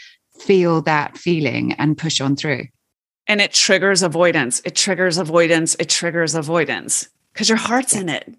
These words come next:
Speaker 2: I, in my own personal example, when I was with Tilly, like I said, in March, I was like, "Look, it's really, really important to me that I start doing two events a year. We're ha-, we're, we'll be halfway through this year soon enough. So it's only gonna be one retreat this year and then maybe some meetups in a couple of different cities."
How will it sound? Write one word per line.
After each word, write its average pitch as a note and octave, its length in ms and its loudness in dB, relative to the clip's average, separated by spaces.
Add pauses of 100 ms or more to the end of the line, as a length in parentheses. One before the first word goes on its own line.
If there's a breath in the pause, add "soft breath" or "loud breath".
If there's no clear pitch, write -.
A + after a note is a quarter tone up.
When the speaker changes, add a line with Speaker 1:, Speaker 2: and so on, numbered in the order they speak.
(160)
Speaker 2:
I, A3 80 0
in G#3 180 -2
my G#3 180 6
own E4 180 4
personal G3 360 0
example, D#3+ 760 -2 (180)
when F#3+ 240 0
I A3 140 4
was A3+ 240 0
with F3 160 -4
Tilly, D#4+ 280 2
like F3 160 2
I E3 60 2
said, D4 240 2
in E3+ 100 0
March, G3+ 440 2
I G3+ 100 0
was F#3 160 0
like, E3 160 0
"Look, E3 300 2
it's F#3+ 180 0
really, F3+ 480 2
really D#3+ 300 2
important D3 320 -4
to D#3+ 40 -4
me D3+ 140 -2
that D3+ 160 0
I D#3 80 4
start D#3 320 0
doing D3 340 -4
two F3 300 0
events D3 340 -2
a D#3 100 -4
year. E3+ 480 2 (280 loud breath)
We're G3 120 2
ha-, G3 200 -4
we're, F#3+ 240 0
we'll A3 240 4
be G3+ 100 2
halfway G#3 380 2
through F3 200 -2
this F#3+ 280 2
year D3+ 300 0
soon F#3+ 260 2
enough. E3+ 280 2
So D#3 280 0
it's - 180 -4
only E3+ 220 -2
gonna D#3+ 180 -2
be D#3 140 0
one E3 560 2
retreat D#3 540 -4
this G3+ 240 2
year D#3+ 260 2
and D#3+ 180 -2
then D#3 140 -2
maybe D#3+ 260 -2
some D3 340 -4
meetups G3 600 0
in D#3+ 100 0
a D#3+ 60 -4
couple D#3 240 -2
of D3 100 -2
different D3+ 280 -4
cities." D3 380 -6